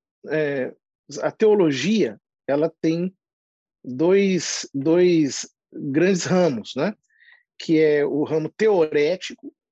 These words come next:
a teologia sistemática em geral, dogmática e assim por diante,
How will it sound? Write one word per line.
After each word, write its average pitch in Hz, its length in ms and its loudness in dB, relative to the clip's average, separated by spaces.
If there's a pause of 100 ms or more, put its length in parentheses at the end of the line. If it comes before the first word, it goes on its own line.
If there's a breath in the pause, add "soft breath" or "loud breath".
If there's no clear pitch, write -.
(300)
a 160 200 -10
teologia 147 640 -6
sistemática 139 800 -8
em 127 60 -10
geral, 123 280 -4
dogmática 123 720 -6
e 113 40 -10
assim 117 160 -14
por 135 120 -10
diante, 139 400 -2